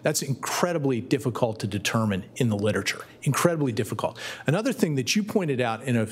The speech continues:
in a review that you did for the guidelines committee for the A A N S, C N S, whatever it was,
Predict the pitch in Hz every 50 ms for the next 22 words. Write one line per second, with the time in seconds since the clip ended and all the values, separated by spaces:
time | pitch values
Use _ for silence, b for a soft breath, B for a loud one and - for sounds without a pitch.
0 | - - 143 123 117 107 98 101 113 123 131 117 123 156 185 165 127 98 117 -
1 | - - 165 143 127 147 143 - - - 147 113 120 104 - - - 120 123 139
2 | 147 147 143 127 120 113 - - - 123 117 113 110 107 104 - 123 107 110 101
3 | 98 98 - - - - - - - 139 127 139 131 127 123 123 120 120 120 -
4 | - - 127 120 113 110 110 110 - - 107 113 117 107 107 104 104 110 107 98
5 | 95 - -